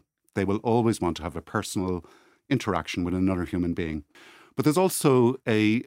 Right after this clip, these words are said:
a meaningful segment who will be happy to get personal recommendations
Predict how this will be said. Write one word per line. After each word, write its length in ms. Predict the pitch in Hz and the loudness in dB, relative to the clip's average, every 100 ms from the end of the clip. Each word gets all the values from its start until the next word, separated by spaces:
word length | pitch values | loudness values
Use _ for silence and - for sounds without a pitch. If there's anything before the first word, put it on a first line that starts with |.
| - | -6
a 180 | 135 | -2
meaningful 520 | 110 131 160 147 - 98 | 2 4 6 4 0 -8
segment 520 | - 92 80 87 87 | -2 -4 -2 -4 -4
who 140 | - | -2
will 120 | 98 | -2
be 160 | 87 95 - - | 0 -4 -4 -4
happy 560 | 135 _ 85 85 95 - | -6 _ -4 -4 -6 -8
to 120 | 98 | -8
get 180 | 90 - | -8 -8
personal 360 | - 92 92 | -8 -6 -6
recommendations 760 | 87 - 92 87 80 90 - | -6 -6 -6 -6 -6 -10 -10